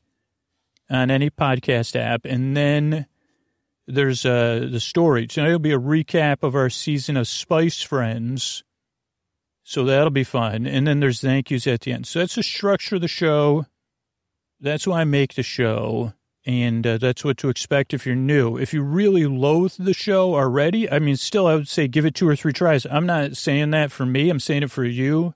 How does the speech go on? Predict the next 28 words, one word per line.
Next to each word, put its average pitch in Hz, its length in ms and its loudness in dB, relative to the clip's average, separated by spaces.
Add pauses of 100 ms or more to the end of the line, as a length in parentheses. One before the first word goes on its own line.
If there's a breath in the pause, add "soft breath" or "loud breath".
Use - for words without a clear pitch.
(540)
'Cause 135 160 -2
really, 156 440 2 (520)
podcasts 156 440 2
don't 139 200 0
make 135 240 2
anything 131 540 0
except 127 440 -2
on, 127 340 -2
um, 117 440 -2 (420)
like, 131 140 -2
all 165 200 4
our 160 120 2
income 147 340 0
is 120 100 -4
derived 127 320 0
from 123 180 -6
active 127 460 -2
listeners. 147 580 -2 (120)
So 147 240 -2
just 131 260 -6
asking 143 360 0
you 135 80 0
to, 135 200 -2
uh, - 20 0
listen 131 320 -2
to 135 100 -2
extra 135 360 -2
episode, 127 680 0